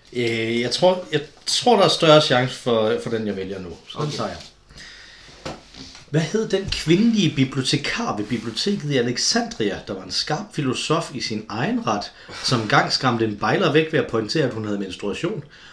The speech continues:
Speaker 1: og som endte sine dage som martyr for filosofien?
Speaker 2: Øhm, det kan, ja, det ved jeg ikke. Jeg kan ikke huske det. Det kan jeg sige allerede nu. Hvad hedder hun?
Speaker 1: Hun hedder Hypatia.
Speaker 2: Ja.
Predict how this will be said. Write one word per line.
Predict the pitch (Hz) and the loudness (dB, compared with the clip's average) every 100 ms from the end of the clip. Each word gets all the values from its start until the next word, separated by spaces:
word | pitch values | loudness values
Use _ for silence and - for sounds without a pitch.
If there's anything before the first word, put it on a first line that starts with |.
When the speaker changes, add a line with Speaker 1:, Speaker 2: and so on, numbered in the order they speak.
| - | -4
Speaker 1:
og | 139 | 0
som | 160 160 | 0 0
endte | 127 151 202 | 2 2 2
sine | - 120 101 | 0 0 -2
dage | 101 110 | -2 -2
som | 139 110 101 | -2 -4 -4
martyr | 101 143 - 143 | -4 -6 -4 -8
for | 139 | -6
filosofien? | 131 147 131 147 - 202 107 - | -8 -8 -8 -8 -6 -8 -8 -12
Speaker 2:
Øhm, | 113 110 104 - - _ _ _ _ _ _ _ _ _ _ _ _ _ _ _ | -18 -18 -20 -20 -20 _ _ _ _ _ _ _ _ _ _ _ _ _ _ _
det | - - | -20 -18
kan, | 120 - 107 | -18 -16 -12
ja, | 120 117 - _ _ _ - | -12 -14 -20 _ _ _ -14
det | 135 | -10
ved | 120 107 | -8 -8
jeg | 110 | -10
ikke. | 117 - | -16 -18
Jeg | 117 | -16
kan | 117 | -16
ikke | 120 - | -18 -20
huske | - | -20
det. | - - _ _ _ _ _ _ _ _ _ | -20 -20 _ _ _ _ _ _ _ _ _
Det | 123 | -12
kan | 113 | -10
jeg | 110 | -8
sige | 113 | -10
allerede | 101 107 104 | -10 -14 -18
nu. | 104 _ _ _ _ _ _ _ _ | -20 _ _ _ _ _ _ _ _
Hvad | 127 | -16
hedder | 120 101 | -12 -12
hun? | 101 - - | -12 -16 -12
Speaker 1:
Hun | 110 | -6
hedder | 107 107 | -4 -4
Hypatia. | 131 - 196 175 - | -6 -4 -2 -2 0
Speaker 2:
Ja. | 110 | -2